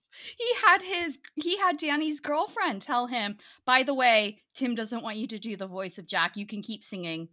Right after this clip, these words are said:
but you're not gonna do the voice of Jack." And he was pretty devastated, one, that Tim Burton didn't tell him himself, and two, that he wasn't doing the voice that you just said. He related to the character of Jack so well.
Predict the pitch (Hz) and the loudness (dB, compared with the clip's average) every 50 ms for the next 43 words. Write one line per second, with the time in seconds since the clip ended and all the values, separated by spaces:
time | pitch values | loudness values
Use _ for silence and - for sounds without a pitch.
0 | _ - - 185 - 190 190 185 180 175 - 208 175 170 151 170 160 151 156 147 | _ -10 -10 -8 -8 -6 -4 -2 -4 -4 -4 -6 -8 -8 -8 -10 -10 -10 -10 -10
1 | 151 147 151 - - 151 - 160 143 143 165 - _ _ _ _ _ _ _ _ | -10 -12 -12 -12 -16 -12 -8 -6 -4 -4 -4 -6 _ _ _ _ _ _ _ _
2 | _ - - - 277 254 269 220 247 311 370 - - - 523 622 294 - 160 151 | _ -4 2 2 2 4 4 0 0 -2 -6 -6 -6 -6 -4 -4 -4 -6 -4 -6
3 | 165 370 440 - - - 202 165 156 160 156 151 170 185 208 254 294 247 208 185 | -6 -8 -8 -8 -4 -4 -4 -4 -4 -6 -10 -10 -4 0 2 2 2 2 0 -2
4 | 175 - - 247 247 220 214 220 - 247 220 190 190 190 - 170 - 180 170 208 | -2 -2 -4 -6 -4 -2 -2 -2 -2 -2 -2 -2 -2 -4 -4 -6 -8 -6 -6 -4
5 | 233 240 196 - 185 156 151 151 - 202 214 196 - 175 _ - _ _ - - | -4 -4 -6 -6 -6 -8 -10 -8 -6 -6 -6 -6 -6 -10 _ -20 _ _ -20 -20
6 | - - - - _ - 185 180 175 170 175 - - - - - 185 220 320 285 | -20 -18 -18 -10 _ 6 6 6 6 4 0 -8 -10 -12 -8 -6 -4 -2 -2 -2
7 | 175 143 175 - _ _ _ _ _ _ _ - - - 220 233 220 277 302 294 | -4 -8 -12 -16 _ _ _ _ _ _ _ -8 2 4 4 4 6 2 2 2
8 | 262 247 247 247 285 269 220 247 240 233 226 214 202 233 294 339 339 311 - 214 | 2 0 0 0 0 -4 -2 -2 -4 -2 -2 -4 -4 -2 -2 -4 -4 -2 -2 -4
9 | 185 208 202 190 - 226 214 214 214 - - 262 285 226 254 262 233 240 269 277 | -2 -2 -6 -6 -4 -4 -4 -4 -4 -4 -2 -2 -2 0 -2 -4 -2 -2 -4 -6
10 | 262 208 185 190 226 277 277 285 240 - 233 196 170 185 - - 214 202 233 320 | -4 -4 -6 -6 -4 -6 -6 -8 -8 -6 -8 -8 -8 -8 -10 -4 -2 -2 -2 -2
11 | 349 - - 196 180 180 151 - 190 175 170 190 214 - - - - - - 170 | -6 -8 -8 -8 -8 -8 -8 -6 -4 -4 -4 -4 -8 -12 -14 -14 -12 -10 -6 -4
12 | 165 170 190 208 214 165 175 185 262 339 - - - | -4 -4 -2 -4 -6 -6 -4 -4 -4 -4 -6 -8 -10